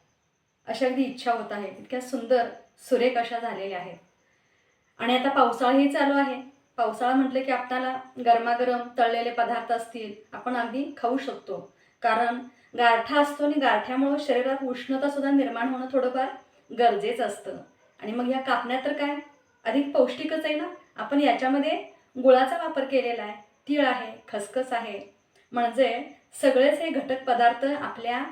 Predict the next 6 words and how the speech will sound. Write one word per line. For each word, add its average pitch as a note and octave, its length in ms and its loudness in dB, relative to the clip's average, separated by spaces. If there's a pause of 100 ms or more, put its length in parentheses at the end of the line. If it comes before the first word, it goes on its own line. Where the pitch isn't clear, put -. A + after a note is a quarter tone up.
(380)
आरोग्याच्या A#3+ 540 0
दृष्टीने A3+ 800 -8
खूपच C#4 360 0 (180)
चांगले G3+ 380 -2
असे C4 240 -4
आहेत. G#3 440 -10